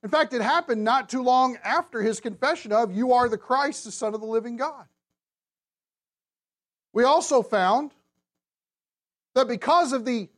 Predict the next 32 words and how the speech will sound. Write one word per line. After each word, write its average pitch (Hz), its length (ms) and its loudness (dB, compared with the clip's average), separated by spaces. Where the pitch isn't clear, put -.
massive 277 520 0
amount 247 320 2
of 175 140 -2
grace 220 440 0
that 202 180 0
we've 202 240 -2
been 196 220 2
given, 196 500 -2
the 170 80 -8
fire 208 400 0
hose, 147 460 -4
that 262 160 2
we 269 120 4
find 339 340 4
that 240 100 2
we're 262 160 2
called 339 480 4
to 262 180 2
live 330 280 4
a 285 40 6
life 226 440 2
that 226 180 2
seeks - 400 2
to 269 100 -2
balance 262 840 0
out 269 600 0
the 247 120 0
grace 262 340 2
that 247 140 -4
we've 254 180 0
been 277 220 -2
given. 285 340 -2